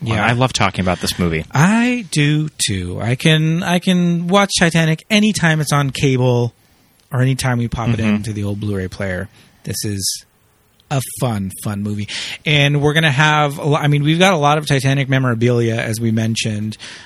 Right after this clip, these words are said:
Speaker 1: um, during this episode. We've got the poster. We've got the double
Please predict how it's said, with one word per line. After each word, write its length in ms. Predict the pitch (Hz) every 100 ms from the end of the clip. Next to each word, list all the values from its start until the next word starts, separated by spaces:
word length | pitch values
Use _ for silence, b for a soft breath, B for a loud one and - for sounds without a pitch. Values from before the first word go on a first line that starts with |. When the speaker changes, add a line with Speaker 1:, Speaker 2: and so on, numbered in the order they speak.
| B
Speaker 1:
um, 220 | 120 113 113
during 200 | 117 117
this 160 | 107
episode. 400 | 117 117 117 110
We've 120 | 104 101
got 140 | 101
the 60 | 117
poster. 460 | 190 175 - 151
We've 220 | 135 120
got 280 | 127 117 117 B B B B
the 280 | 127 123 113
double 840 | 113 120 147 151 170 170 160 165